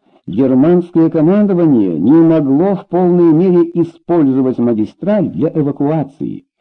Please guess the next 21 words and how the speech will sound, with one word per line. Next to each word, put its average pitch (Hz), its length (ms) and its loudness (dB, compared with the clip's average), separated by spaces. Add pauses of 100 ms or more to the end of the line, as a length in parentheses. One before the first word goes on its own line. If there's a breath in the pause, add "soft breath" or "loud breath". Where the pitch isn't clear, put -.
(280 soft breath)
переброски 156 640 0
подкреплений 175 880 2
и - 160 -4
манёвра 160 520 2
резервами. 135 840 -2 (760)
Так 180 160 -2
что 151 420 -4
не 131 220 2
так 180 300 -2
глупы 170 560 2
были 151 320 2
те, 175 420 -2
кто 151 260 -4
в 143 60 2
Москве 143 480 0
планировал 160 720 2
поставки 135 520 -6
в 101 100 -2
Германию. 82 680 -4 (960)
Советский 147 540 0
Союз 131 600 -4